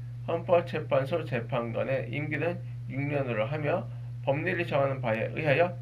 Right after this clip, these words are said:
연임할 수 있다. 이, 헌법재판소 재판관은 정당에 가입하거나 정치에 관여할 수 없다. 삼, 헌법재판소 재판관은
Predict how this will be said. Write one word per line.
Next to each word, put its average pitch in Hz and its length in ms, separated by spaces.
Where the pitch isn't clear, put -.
연임할 101 340
수 - 160
있다. - 340
이, 117 220
헌법재판소 160 1120
재판관은 120 800
정당에 135 600
가입하거나 117 680
정치에 120 440
관여할 101 360
수 - 120
없다. - 300
삼, - 340
헌법재판소 156 840
재판관은 120 680